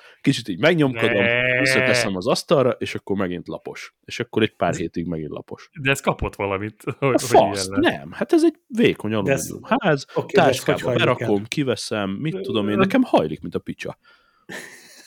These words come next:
Speaker 2: Nem tudom,
Speaker 1: Így
Speaker 2: nekem
Speaker 1: pattog az asztalon.
Speaker 2: nem.
Speaker 1: Most is.
Speaker 3: Figyelj, hozzáteszem,
Speaker 2: Ugyanezt
Speaker 3: hogy
Speaker 2: csinálom, és nem halljátok.
Speaker 3: nekem
Speaker 1: Hát, mert nem hajlik.
Speaker 3: egy régebbi
Speaker 2: Igen.
Speaker 3: MacBook Pro van itt a Mac Mini mellett, és, ö, mondjuk azt szerintem jóval masszívabb,
Speaker 1: Hát
Speaker 3: soha
Speaker 1: az
Speaker 3: az életben
Speaker 1: sokkal
Speaker 3: nem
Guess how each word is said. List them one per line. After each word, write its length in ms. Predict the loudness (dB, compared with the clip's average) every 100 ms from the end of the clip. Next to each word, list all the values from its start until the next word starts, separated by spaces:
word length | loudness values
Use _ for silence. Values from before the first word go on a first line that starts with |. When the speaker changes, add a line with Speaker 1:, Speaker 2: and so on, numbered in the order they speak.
| -4 2
Speaker 2:
Nem 200 | 2 2
tudom, 300 | 0 2 2
Speaker 1:
Így 60 |
Speaker 2:
nekem 300 | 2 4 2
Speaker 1:
pattog 200 | 4 0
az 100 | 2
asztalon. 400 | 2 0 -2 -2 -2 -4
Speaker 2:
nem. 120 | -8 -10 -12 -12 -14 -12 -10
Speaker 1:
Most 320 | -4 -4 -6
is. 60 | -2
Speaker 3:
Figyelj, 280 | 0 4 2
hozzáteszem, 340 | 2 4 6
Speaker 2:
Ugyanezt 220 | 6 4 4
Speaker 3:
hogy 100 | 2
Speaker 2:
csinálom, 300 | 2 2 0
és 100 | -4
nem 180 | -6 -6
halljátok. 560 | -4 -4 -6 -8 -12 -16 _ _ _
Speaker 3:
nekem 380 | -8 -6 0 0
Speaker 1:
Hát, 100 | 0 -8 -14
mert 160 | -6 0
nem 140 | 0
hajlik. 500 | 0 -2 -2 -8 -18 _ _ -8 -2
Speaker 3:
egy 160 | 2
régebbi 360 | 4 4 4 2
Speaker 2:
Igen. 180 | 2 2
Speaker 3:
MacBook 280 | 2 -2
Pro 240 | 2 2 4
van 160 | 2 2
itt 240 | -2 -4
a 220 | -4 -2
Mac 260 | -2 -4 -4
Mini 200 | -2 0
mellett, 720 | 0 0 -2 -4 -6 -20 -20 _ _ -20 -20 _
és, 420 | 2 2 2 2
ö, 120 | 0 0 -6 _ _ _ _ _ -10
mondjuk 340 | -4 -2 0
azt 100 | 0
szerintem 360 | 2 0 2 2
jóval 280 | 4 2 0
masszívabb, 440 | -2 -2 -2 0
Speaker 1:
Hát 100 | 0
Speaker 3:
soha 120 | 0
Speaker 1:
az 60 | 0
Speaker 3:
az 40 |
életben 140 | 0 0
Speaker 1:
sokkal 140 | 2
Speaker 3:
nem 80 | 2